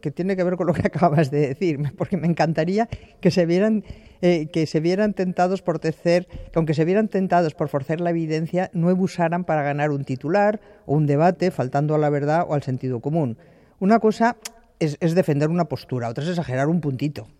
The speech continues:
poco de vis-, de, un poco, eh, la opinión, pero otra muy distinta, que ni na-, nadie te pide ni sirve para nada, es abusar diciendo falsedades que ni soportan ni los datos ni la lógica económica más elemental.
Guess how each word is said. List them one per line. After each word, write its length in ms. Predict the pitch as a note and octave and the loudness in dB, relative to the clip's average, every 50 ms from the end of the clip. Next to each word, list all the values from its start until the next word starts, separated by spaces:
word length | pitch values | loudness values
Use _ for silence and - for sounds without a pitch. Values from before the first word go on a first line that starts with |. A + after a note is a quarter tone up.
| _ _ _ | _ _ _
poco 220 | - C3 A#2 B2 | -10 -8 -6 -6
de 120 | A#2+ B2 B2+ | -6 -4 -4
vis-, 180 | D#3+ - - | -4 -4 -4
de, 260 | - D3+ D3 C#3 - C#3 | -4 -4 -4 -4 -4 -6
un 60 | C3 | -8
poco, 380 | - C#3 C3 - C3+ B2+ B2 - - - _ _ - | -6 -6 -4 -4 -4 -4 -6 -10 -16 -20 _ _ -2
eh, 280 | D3 C#3+ C#3 C#3 C3+ C3+ | 0 2 2 2 0 0
la 80 | C3+ | -2
opinión, 400 | C3 - D#3 G3+ A#3 F3+ B2 G#2+ - - _ _ - | -2 -2 0 0 0 0 -2 -4 -10 -16 _ _ 0
pero 140 | D3+ D#3 | 2 2
otra 180 | E3+ - G#3+ A3 | 4 4 4 4
muy 180 | G#3 G#3 A3+ A3+ | 4 4 2 2
distinta, 600 | A#3+ G#3+ - - - C3+ C3 C3+ C#3+ D#3+ F#3 F3+ | 0 -2 -4 -4 -6 -6 -6 -4 -2 -2 -4 -4
que 300 | - _ - D3 C3+ - | -6 _ -4 -4 -4 -2
ni 320 | D3+ D3+ D3+ C#3+ C#3+ C#3 | -2 -2 -2 -2 -2 -2
na-, 240 | C3+ D3 E3+ F3+ F#3+ | -2 -2 0 0 0
nadie 380 | E3+ F3 F3+ F#3+ G#3 G#3+ G#3+ G3 | -2 -2 0 0 0 0 0 0
te 140 | - E3 D3 | -2 -4 -4
pide 280 | - C#3 B2+ B2 B2 | -4 -4 -4 -4 -4
ni 120 | A2+ B2+ B2+ | -4 -4 -4
sirve 240 | - F#3+ F#3 D#3+ | -4 -4 -4 -2
para 240 | C#3 G#3 A3 E3+ B2+ | 0 0 0 0 0
nada, 400 | C3 C#3 C#3+ D3+ E3 F3+ F3+ - _ | -2 -2 -2 0 0 -2 -2 -4 _
es 200 | - F3 - - | -6 -4 -2 -2
abusar 560 | G3+ F#3 D#3 C#3 - E3 E3 F3 G3 F#3 D#3 | -2 -4 -4 -4 -2 0 0 2 0 -2 -4
diciendo 400 | D3+ C#3 C3 - E3+ E3+ D3+ C3+ | -8 -8 -6 -6 -4 -4 -4 -4
falsedades 720 | - - G3+ G3+ - - C3+ C#3 C#3+ D3 D3+ F3 F3 - - | -4 -4 -4 -4 -4 -4 -2 -2 -2 -2 -2 -4 -6 -6 -8
que 120 | - C3 | -8 -8
ni 100 | C#3+ D#3 | -8 -6
soportan 540 | - E3 D3 - C3+ B2 - - G#2 - - | -6 -6 -6 -6 -8 -8 -8 -10 -12 -10 -8
ni 80 | C3+ | -8
los 220 | C3 A#2+ G#2 A2+ A#2 | -6 -6 -8 -4 0
datos 420 | C#3+ F3 F#3 - G#3 A3 A#3 G#3 | 0 0 0 0 0 -2 -2 -2
ni 120 | D#3 C#3 C3 | -4 -6 -6
la 100 | B2 A2+ | -4 -4
lógica 340 | C3 C3 - C3 A#2 C3 | -6 -6 -6 -8 -6 -6
económica 480 | B2+ A#2+ B2+ B2 C3 C#3 D3 D3 D3+ D3+ | -6 -6 -6 -6 -6 -6 -6 -4 -4 -4
más 220 | C#3 A2+ G#2+ - | -4 -6 -6 -8
elemental. 580 | A#2+ A2+ A2 A#2+ B2 A#2+ A2+ G#2+ G#2+ G2+ G#2+ | -8 -10 -10 -10 -12 -12 -12 -14 -14 -14 -16